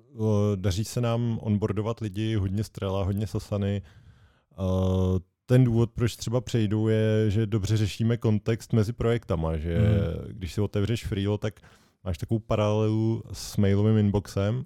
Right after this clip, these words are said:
Speaker 1: a kde prostě máš defaultně všechny ty svoje tásky seřazený podle priority. Takže když máš v týmu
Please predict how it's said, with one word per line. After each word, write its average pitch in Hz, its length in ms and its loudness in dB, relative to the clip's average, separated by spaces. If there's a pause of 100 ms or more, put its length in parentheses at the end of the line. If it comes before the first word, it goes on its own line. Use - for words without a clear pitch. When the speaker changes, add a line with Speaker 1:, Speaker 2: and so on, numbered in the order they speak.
(140)
Speaker 1:
a 92 440 2
kde 95 180 -4
prostě - 320 -4
máš 101 640 -2
defaultně 95 480 -4
všechny 95 300 -4
ty 98 120 -4
svoje 98 240 -2
tásky 85 380 -4
seřazený 90 500 -4
podle 98 260 -4
priority. 85 500 -4
Takže 85 320 -10
když 80 200 -10
máš 85 180 -2
v - 80 -20
týmu 92 280 0